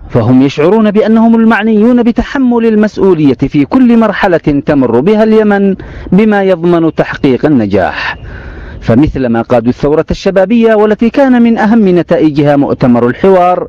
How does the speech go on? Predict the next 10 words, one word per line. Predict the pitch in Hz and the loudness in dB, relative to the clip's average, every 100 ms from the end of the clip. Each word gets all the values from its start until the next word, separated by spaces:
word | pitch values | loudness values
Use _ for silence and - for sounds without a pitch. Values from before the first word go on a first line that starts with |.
| - - - - - | -12 -16 -16 -16 -4
ها | 165 | -2
هم | 185 214 | 0 0
اليوم | 226 277 247 | 0 2 2
يجوبون | 247 214 233 254 226 | 0 0 2 2 2
المحافظات | 220 214 - 196 180 143 110 - - - - - - | 2 0 -2 -2 0 0 -2 -8 -16 -14 -18 -8 0
ويقودون | 117 135 156 160 165 147 | 0 2 0 2 2 2
مرحلة | 208 196 202 202 | -2 -2 -2 -2
الحملة | 208 190 - 269 262 - | -2 -4 0 2 2 0
التوعوية | - - 226 151 156 139 123 131 | -2 0 0 0 0 2 0 0
بالمخرجات | 120 147 147 - 196 127 98 85 | 0 0 0 0 0 0 0 -2